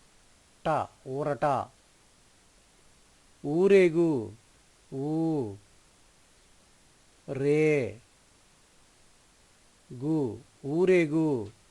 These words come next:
ఊష్మము. ఊరట. ఊరేగు.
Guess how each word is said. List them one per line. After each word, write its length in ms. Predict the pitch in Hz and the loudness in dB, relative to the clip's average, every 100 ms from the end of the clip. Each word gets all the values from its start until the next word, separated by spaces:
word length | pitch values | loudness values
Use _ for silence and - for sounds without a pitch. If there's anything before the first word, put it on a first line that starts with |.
| _ _ _ _ _ _ _ - | _ _ _ _ _ _ _ -12
ఊష్మము. 640 | 131 175 - 185 175 175 147 107 - _ _ _ _ _ _ _ _ _ - | -4 -4 -4 -2 0 2 0 -4 -12 _ _ _ _ _ _ _ _ _ -8
ఊరట. 400 | 143 175 165 165 147 104 - _ _ _ _ _ _ _ - | -2 0 2 4 4 2 -8 _ _ _ _ _ _ _ -6
ఊరేగు. 640 | 156 185 190 170 156 175 | 0 4 4 4 4 4